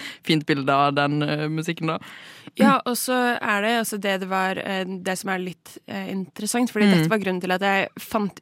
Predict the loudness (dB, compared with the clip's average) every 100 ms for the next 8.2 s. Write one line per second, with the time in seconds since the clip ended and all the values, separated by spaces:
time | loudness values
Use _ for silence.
0 | _ -2 -2 -2 -2 -2 -6 -10 -2 -2
1 | -2 -2 0 2 0 2 0 -2 -2 -2
2 | 2 2 4 2 0 0 -2 -2 -6 -8
3 | -6 -2 -2 -4 -6 -8 -8 -6 -4 -2
4 | -4 -6 -4 -4 -4 -6 -8 -6 -4 -2
5 | 2 6 6 6 4 0 0 -2 -4 -4
6 | -4 -4 -2 2 2 2 -2 -4 -6 -6
7 | -6 -2 2 4 4 2 -4 -8 -6 -4
8 | -4 -6